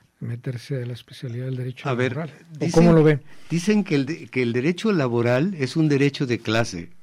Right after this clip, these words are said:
Speaker 2: y yo afirmo que sí es un derecho de clase, pero no de segunda clase,
Speaker 1: <laughs>
Speaker 2: y siempre lo hemos tenido relegados,
Speaker 1: Ujú.
Speaker 2: el derecho laboral y el derecho de la seguridad social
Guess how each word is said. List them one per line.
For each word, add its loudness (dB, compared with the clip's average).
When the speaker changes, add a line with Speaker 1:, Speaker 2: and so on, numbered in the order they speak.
Speaker 2:
y -2
yo 2
afirmo 2
que -4
sí -4
es 0
un 2
derecho -2
de -2
clase, -2
pero 0
no 2
de 0
segunda -4
clase, -6
Speaker 1:
<laughs> -12
Speaker 2:
y -4
siempre 2
lo 2
hemos 0
tenido 0
relegados, -6
Speaker 1:
Ujú. -16
Speaker 2:
el -4
derecho -2
laboral 0
y 0
el 2
derecho -2
de 0
la -2
seguridad -4
social -4